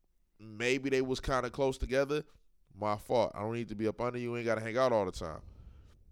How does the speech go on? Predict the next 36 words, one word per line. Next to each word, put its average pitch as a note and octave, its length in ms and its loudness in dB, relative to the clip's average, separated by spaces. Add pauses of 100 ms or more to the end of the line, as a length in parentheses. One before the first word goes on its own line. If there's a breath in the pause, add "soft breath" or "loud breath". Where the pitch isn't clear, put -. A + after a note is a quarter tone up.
(1160)
But A2 300 2
at A2 180 0
the G2 80 -6
same A#2+ 380 -6
time, B2 580 0
I G2 100 -8
met B2+ 320 -2
you, A#2+ 280 -4
and G#2 140 -2
I G2+ 200 2
got F#2 280 0
super - 400 -8
anxious, A#2+ 520 -4
and F2+ 120 -10
I E2+ 60 -4
thought F#2 400 -2 (220)
she - 160 -16
was E2 120 -12
super - 260 -12
cool. B2+ 520 2 (800 soft breath)
I G2 80 -8
mean, G2+ 140 -6
I A2 100 2
didn't F#2+ 220 -6
think G#2+ 160 -6
she - 100 -10
was E2 100 -10
super - 200 -12
cool. D2+ 200 -8 (160 loud breath)
She's - 220 -10
super G#2 300 -2
cool. A#2 580 6
I G2+ 60 6
was G2 160 4
super - 280 -8
anxious. G2+ 560 -4